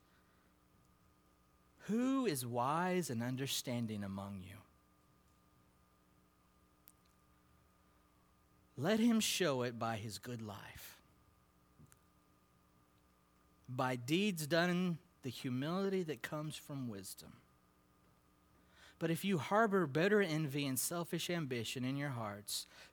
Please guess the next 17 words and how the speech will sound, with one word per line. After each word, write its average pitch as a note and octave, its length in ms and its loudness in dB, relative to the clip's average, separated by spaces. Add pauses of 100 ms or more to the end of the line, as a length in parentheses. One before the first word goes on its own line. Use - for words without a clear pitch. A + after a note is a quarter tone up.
do D#3 100 4
not E3+ 380 2
boast D#3 380 0
about A2+ 400 -4
it A#2+ 100 -4
or A#2+ 80 -2
deny B2 380 0
the A2+ 120 -6
truth. C#3 600 -10 (1120)
Such A3+ 320 0
wisdom F3 640 2
does A#2 260 -4
not F3+ 300 -6
come C3+ 280 -4
down F3 520 -2
from C#3+ 280 -6
heaven, A#2 600 -8